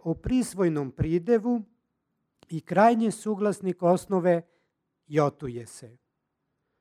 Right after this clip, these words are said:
Ovdje i grafijski vidimo da postoji jotovanje, jer malo jus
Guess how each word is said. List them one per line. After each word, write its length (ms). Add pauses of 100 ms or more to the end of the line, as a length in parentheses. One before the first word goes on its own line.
(220)
Ovdje 540 (140)
i 240 (240)
grafijski 960
vidimo 720
da 140
postoji 500
jotovanje, 720 (100)
jer 360 (440)
malo 440
jus 440